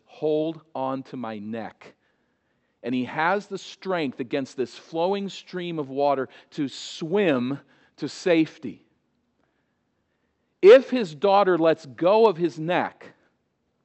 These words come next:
and begins to swim on her own, her body is not strong enough and she'll be swept away.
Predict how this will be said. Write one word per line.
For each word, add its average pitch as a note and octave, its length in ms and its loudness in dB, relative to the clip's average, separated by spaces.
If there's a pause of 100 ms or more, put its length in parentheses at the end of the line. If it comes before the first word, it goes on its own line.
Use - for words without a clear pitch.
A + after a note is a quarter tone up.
(600)
and F#3 140 8
begins F3+ 440 0
to F#3+ 120 -2
swim G#3+ 440 -2
on F3+ 140 2
her E3+ 220 0
own, G3+ 320 2
her D#3 100 2
body G3+ 420 4
is D#3+ 120 0
not E3 240 0
strong G#3 480 2
enough D#3 280 2
and E3+ 120 -6
she'll F#3+ 140 -2
be E3 160 -4
swept G3 500 0
away. F3+ 440 -6